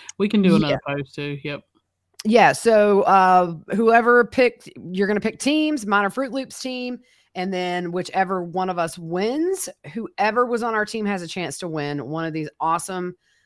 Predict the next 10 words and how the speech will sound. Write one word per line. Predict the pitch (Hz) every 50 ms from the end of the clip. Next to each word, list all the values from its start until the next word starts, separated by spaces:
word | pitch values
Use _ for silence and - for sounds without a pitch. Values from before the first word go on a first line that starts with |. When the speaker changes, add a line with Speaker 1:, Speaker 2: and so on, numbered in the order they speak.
| _ _ _ _ _ _ -
Speaker 2:
T-shirt | - 240 208 214 - -
pillows | - 165 151 135 123 113 95 107 - -
behind | 190 175 170 220 226 220 185 147
me. | 120 98 120
So | 127 - - 208 185 175 175 170 170 170 160 165 165
go | 165 180 185 208 214 220 220 214
check | 208 - - 208 196 196 -
out | 180 175 175 175 -
the | 190
website. | 175 170 156 139 104 95 - - 139 110 107 98 -